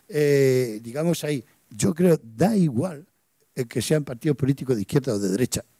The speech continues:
para esto, como daba igual en el siglo veinte, eh, digamos, cuando fue el, el crecimiento del Estado, que fueran, eh, de izquierda o de derecha. O sea, daba igual. El cua-, m-, pasar a manejar del diez por ciento al cincuenta por ciento, está.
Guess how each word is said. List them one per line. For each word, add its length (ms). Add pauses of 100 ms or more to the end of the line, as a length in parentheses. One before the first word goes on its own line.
(160)
para 260
esto, 320 (280)
como 240
daba 260
igual 380 (280)
en 140
el 80
siglo 280
veinte, 340 (260)
eh, 360 (160)
digamos, 420
cuando 280
fue 320 (280)
el, 520
el 160
crecimiento 640
del 120
Estado, 380
que 120
fueran, 280 (340)
eh, 260 (300)
de 140
izquierda 360
o 60
de 120
derecha. 340
O 60
sea, 260
daba 380
igual. 340 (220)
El 240
cua-, 260
m-, 360 (100)
pasar 320
a 60
manejar 360
del 140
diez 160
por 140
ciento 260
al 80
cincuenta 300
por 100
ciento, 320 (720)
está. 200